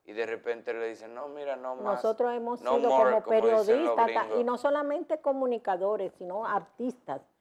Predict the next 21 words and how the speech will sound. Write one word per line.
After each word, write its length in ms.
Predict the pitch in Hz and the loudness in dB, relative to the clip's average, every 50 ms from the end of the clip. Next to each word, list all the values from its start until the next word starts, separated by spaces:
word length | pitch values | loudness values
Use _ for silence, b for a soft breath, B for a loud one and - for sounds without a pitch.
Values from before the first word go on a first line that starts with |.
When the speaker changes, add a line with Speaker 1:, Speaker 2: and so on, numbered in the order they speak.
| _ _ _ _ - | _ _ _ _ -2
Speaker 2:
que 100 | 208 185 | 0 0
uno 180 | 190 208 233 | 2 2 4
Speaker 1:
Ajá. 60 | 247 | 4
Speaker 2:
lo 100 | 254 254 | 6 6
ha 80 | 247 220 | 6 4
seguido 560 | - - 240 214 185 190 233 240 220 190 196 | 2 0 -2 -2 0 -2 -2 -2 0 2 0
a 100 | 190 185 | 0 0
través 340 | - 196 190 180 196 214 214 | 0 0 0 2 0 0 -2
de 140 | 220 226 220 | -2 -2 -4
su 400 | 220 - - 220 214 196 214 - B B B _ | -4 -2 2 4 6 6 4 2 B B B _
desarrollo, 840 | - 208 202 - - 196 180 - 180 196 202 202 196 175 165 165 - b b b b | -2 -2 -2 0 0 -2 0 0 -2 0 0 0 0 -2 -4 -6 -8 b b b b
y 120 | 220 233 | -2 2
uno 220 | 240 262 277 294 294 | 2 2 2 2 2
de 140 | 294 269 269 | 2 0 0
repente 720 | 247 240 240 214 - 247 254 277 294 - 269 247 233 214 | 0 -4 -6 -4 -2 -2 -2 -2 0 0 0 0 -2 -4
sale, 400 | - - 240 240 254 262 262 254 | -4 0 2 2 2 2 2 -2
nadie 280 | 240 226 175 226 254 240 | -4 -4 -2 0 0 0
lo 140 | 247 233 | 0 0
busca 320 | 214 208 226 226 - 233 214 | -2 -2 -4 -4 -4 -6 -6
teniendo 480 | - 226 208 208 214 233 262 294 349 - | -4 -4 -4 -4 -4 -6 -6 -8 -8 -10
talento. 760 | - - 226 220 226 247 277 370 381 330 - - - 165 156 | -6 -4 -2 -2 -2 -2 -4 -6 -6 -12 -10 -8 -8 -8 -8